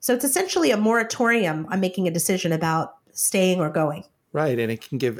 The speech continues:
Speaker 2: everybody involved some breathing room to think, especially if both partners are really activating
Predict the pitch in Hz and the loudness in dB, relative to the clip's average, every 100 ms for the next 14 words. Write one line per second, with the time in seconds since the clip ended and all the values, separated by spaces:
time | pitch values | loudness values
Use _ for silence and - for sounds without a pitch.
0 | - 120 139 127 123 110 95 98 110 110 | -6 -2 -2 0 -2 -2 -4 -2 0 -2
1 | - 98 92 101 117 127 127 107 95 92 | -6 -10 -10 -8 -4 -4 -4 -6 -8 -10
2 | 90 87 - 95 95 - - 117 104 87 | -12 -12 -10 -8 -8 -12 -6 -6 -6 -8
3 | 104 - 131 135 - 156 131 117 107 - | -12 -6 -4 -4 -2 -2 0 0 -2 -6
4 | - 147 147 131 131 131 123 113 107 104 | -2 -2 -2 -6 -8 -8 -10 -8 -8 -6
5 | 123 143 135 - 107 123 - 139 127 110 | -2 0 -2 -4 -6 -6 -4 -2 -2 -2
6 | 104 95 92 | -4 -8 -12